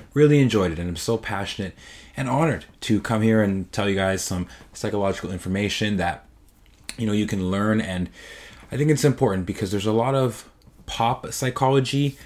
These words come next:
Um, pop psychology is just popular psychology, things that people believe from headlines, from, you know, misconceptions. And so I really wanna do in this episode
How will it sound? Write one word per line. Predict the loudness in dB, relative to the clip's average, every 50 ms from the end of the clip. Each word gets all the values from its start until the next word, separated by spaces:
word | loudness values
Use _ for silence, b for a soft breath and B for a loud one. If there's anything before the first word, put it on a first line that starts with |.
| B B B B B -8
Um, | -4 -2 0 0 0 0 -2 -4
pop | -2 0 -2 0 0
psychology | -2 -4 -2 0 2 2 2 4 2 0
is | 0
just | 0 -2 -4 -6 -12 -6
popular | -2 -2 -2 0 0 0 0 0
psychology, | 0 -2 -4 -6 -4 -2 -2 -2 -2 -4 -6
things | -4 -2 -2 -4 -2
that | -4 -4
people | -4 -4 -4 -2 -2
believe | -2 0 0 0 2 2 2 2 0 0 -4 B B B B B B B B
from | -14 -6 -2 0 0 0 2 0 0 0 -2 -6 B B B B
headlines, | 2 2 4 4 6 4 4 2 0 -2 -2 -4 -6 -8
from, | -10 -12 -10 -4 -2 -2 0 0 0 -2 -2 -4 -4 -6 -6 -6 -4
you | -4 -4
know, | -2 -2 -2 -2
misconceptions. | 0 2 2 0 0 -2 -4 -4 -2 0 -2 -2 -2 -4 -4 -4 -4 -4 -6
And | -8 -8 -6
so | -2 0 0 0 0 B B B B B B B B B B
I | -4 0
really | 4 6 6 6
wanna | 6 6 4 4
do | 4 4 4 6 6 4 4
in | 2
this | 0 0 0 -2
episode | -2 -2 -2 -4 0 0 2 0 0